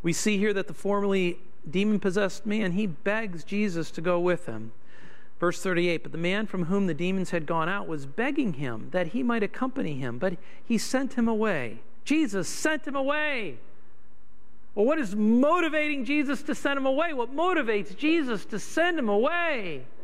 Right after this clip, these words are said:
is what always motivates Jesus. It's the same motivation why he doesn't bring us directly into heaven the day we come to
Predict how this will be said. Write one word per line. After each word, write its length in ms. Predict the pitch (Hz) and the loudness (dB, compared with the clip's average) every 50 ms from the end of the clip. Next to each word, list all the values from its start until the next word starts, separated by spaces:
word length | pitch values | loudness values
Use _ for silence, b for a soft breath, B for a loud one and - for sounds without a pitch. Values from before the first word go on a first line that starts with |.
| B B B B B B B B B | B B B B B B B B B
is 180 | 285 269 220 | 0 0 2
what 280 | 277 311 311 311 - - - | 2 2 0 0 -4 -2 0
always 680 | 311 339 381 392 427 427 392 370 339 302 277 240 196 | 2 4 4 6 4 4 2 2 0 0 0 -2 -2
motivates 680 | 214 233 247 233 220 214 196 190 190 185 180 - - | -2 0 2 2 2 2 2 2 2 0 0 -2 -4
Jesus. 500 | - - 220 208 196 185 143 175 170 160 | -2 0 0 0 0 0 2 0 0 0
It's 140 | 254 233 - | 0 -2 -2
the 80 | 294 262 | -2 -2
same 320 | - - 349 339 349 330 | 0 0 0 0 2 2
motivation 680 | 320 330 330 311 254 220 294 311 339 302 311 311 302 | 2 2 2 2 2 2 2 2 2 0 0 -2 0
why 220 | 277 285 302 294 269 | 2 2 2 0 -2
he 100 | 254 277 | -2 -2
doesn't 360 | 285 302 294 294 294 254 - B B B B B B B B B B B B - - - - | -2 0 0 -2 -4 -4 -6 B B B B B B B B B B B B -6 -6 -2 0
bring 180 | 202 294 320 320 | 0 0 2 2
us 160 | 302 - - | 0 0 -2
directly 680 | - 233 254 254 247 269 330 339 320 - - 302 311 311 | -2 0 0 2 2 2 2 2 0 -2 -4 -4 -4 -4
into 200 | 311 302 311 277 | -2 -2 -2 0
heaven 600 | 233 302 330 339 302 294 254 226 190 175 170 156 - - | 0 0 0 0 0 -2 -2 -2 -2 -2 -4 -4 -4 -2
the 100 | 233 269 | 0 0
day 320 | 220 196 277 302 339 339 | 2 2 2 2 2 2
we 200 | 320 294 302 269 | 2 2 2 2
come 340 | - - - 311 320 320 294 - | 2 0 -2 -2 -2 -2 -4 -2
to 480 | - 294 320 294 285 269 254 262 247 | 0 2 2 4 4 2 2 0 -2